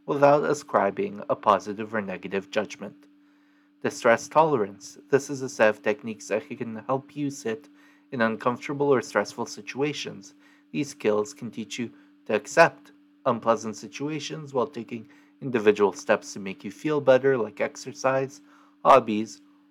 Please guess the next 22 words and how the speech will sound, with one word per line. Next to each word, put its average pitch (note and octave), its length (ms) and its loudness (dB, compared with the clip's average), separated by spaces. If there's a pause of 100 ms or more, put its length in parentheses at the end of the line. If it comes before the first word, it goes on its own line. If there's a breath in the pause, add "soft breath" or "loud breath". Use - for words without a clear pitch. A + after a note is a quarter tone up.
or C3+ 100 0
volunteering G#2 680 4
to G2+ 80 -4
help F#2 220 0
others. G2+ 540 0 (880 soft breath)
Emotional B2 480 2
regulation. A#2+ 760 -2 (160)
These C3+ 280 -2
skills B2 340 2
help B2 260 0
you C#3+ 60 -2
recognize B2+ 640 0
and B2 100 -6
understand A2+ 680 -4 (420 soft breath)
how A#2 100 8
your A#2+ 220 4
emotions A2 520 -2
work - 380 -4 (460 soft breath)
and A2+ 100 -4
how A2+ 140 8
your B2+ 180 4
body G#2 480 0